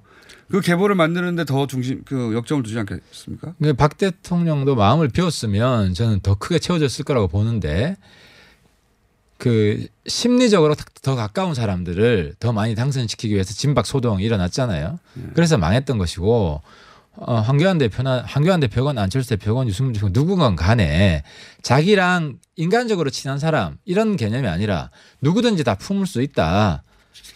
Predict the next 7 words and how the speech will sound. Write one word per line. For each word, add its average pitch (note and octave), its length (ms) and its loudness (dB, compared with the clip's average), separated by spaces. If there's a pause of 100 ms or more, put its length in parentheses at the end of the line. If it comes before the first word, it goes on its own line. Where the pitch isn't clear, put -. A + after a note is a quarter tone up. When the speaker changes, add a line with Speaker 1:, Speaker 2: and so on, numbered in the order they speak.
Speaker 2:
그렇게 A3 280 2
해서 D#3+ 120 0
내려놓으면은 C3 960 0
그런 G3+ 220 0
사람이 E3+ 260 0
승리하더라고요. A#2+ 640 -4
Speaker 1:
자, A2 200 -8